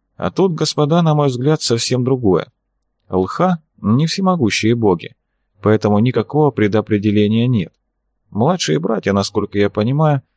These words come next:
не могут вмешаться, даже если люди погибнут, не выдержав подобного эксперимента». «Сказки все это», решительно заявил Косухин.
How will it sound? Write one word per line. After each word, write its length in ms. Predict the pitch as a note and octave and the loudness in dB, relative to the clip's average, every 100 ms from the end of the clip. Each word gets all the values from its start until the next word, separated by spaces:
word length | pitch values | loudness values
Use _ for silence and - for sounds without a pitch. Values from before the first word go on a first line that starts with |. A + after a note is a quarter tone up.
| _ _ | _ _
не 180 | C3 F3 | 2 4
могут 360 | D3+ B2 A#2 | 4 2 0
вмешаться, 720 | A2+ B2+ - A2 G#2 - - - _ _ | 0 0 2 2 0 -2 -10 -12 _ _
даже 380 | G2 G2+ F3 A#2+ | -4 -2 0 2
если 280 | A2 - G#2 | 2 0 0
люди 260 | B2 A#2+ | 0 0
погибнут, 680 | A#2 A#2+ A#2+ C#3+ B2 A2+ - _ _ | 0 -2 -2 -2 -2 -2 -8 _ _
не 180 | F#3+ C#3+ | -2 0
выдержав 460 | A2 G2 G2 G2 - | 2 2 2 0 0
подобного 580 | A2 G2 F#2 G2 F#2+ | 0 2 0 2 2
эксперимента». 720 | F#2+ - G#2 G#2+ F#2+ E2+ - - _ _ _ _ _ _ _ _ _ _ _ _ | 0 0 2 2 2 0 -8 -20 _ _ _ _ _ _ _ _ _ _ _ _
«Сказки 560 | - - C#3 C#3 - | -10 -2 0 0 0
все 240 | A#2 - G#2+ | -2 2 2
это», 300 | G2 F2+ - _ - | 2 -2 -4 _ -4
решительно 580 | G2+ - B2+ A#2 A2 | -2 0 -2 0 0
заявил 300 | G2 G#2 G#2 | 2 4 4
Косухин. 580 | G2+ G#2+ - F#2 - - | 2 -2 0 -2 -4 -16